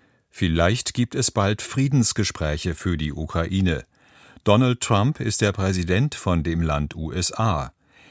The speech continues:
Er hat mit dem russischen Präsidenten Putin über einen Frieden für die Ukraine gesprochen. Einige Politiker und Politikerinnen in Europa kritisieren den Vorschlag von Trump.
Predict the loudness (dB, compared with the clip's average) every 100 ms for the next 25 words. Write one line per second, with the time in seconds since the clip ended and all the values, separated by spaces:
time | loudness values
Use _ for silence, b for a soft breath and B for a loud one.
0 | B B 0 2 2 2 2 4 6 6
1 | 4 0 0 2 2 2 0 0 0 0
2 | 2 0 2 0 0 -2 -2 -4 -4 -2
3 | -2 -2 -2 2 2 4 0 0 -4 -4
4 | -6 -8 -6 -6 -4 -2 -2 -2 -4 -6
5 | -4 -4 -2 -4 -6 _ B B B B
6 | B B B 4 6 6 4 2 2 4
7 | 4 2 -2 0 0 2 2 2 2 2
8 | -2 0 0 2 4 2 2 -2 0 -2
9 | -2 0 0 -2 -2 0 2 2 2 2
10 | 2 2 0 -2 -2 0 0 0 -2 -4
11 | -6 -4 -4 -2 -2 -2 -8